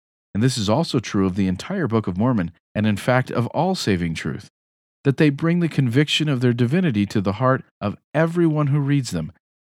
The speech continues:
in the spirit in which they are written. Read in that spirit, they fill the soul with a sweet and heavenly joy that only the Spirit of God can produce.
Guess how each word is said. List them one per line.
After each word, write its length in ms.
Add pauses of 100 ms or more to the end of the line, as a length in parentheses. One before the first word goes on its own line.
in 80
the 80
spirit 440
in 140
which 220
they 100
are 80
written. 380 (1000)
Read 280
in 180
that 160
spirit, 480 (340)
they 100
fill 300
the 100
soul 380
with 160
a 60
sweet 480
and 120
heavenly 420
joy 460 (380)
that 120
only 280
the 80
Spirit 380
of 100
God 320
can 120
produce. 600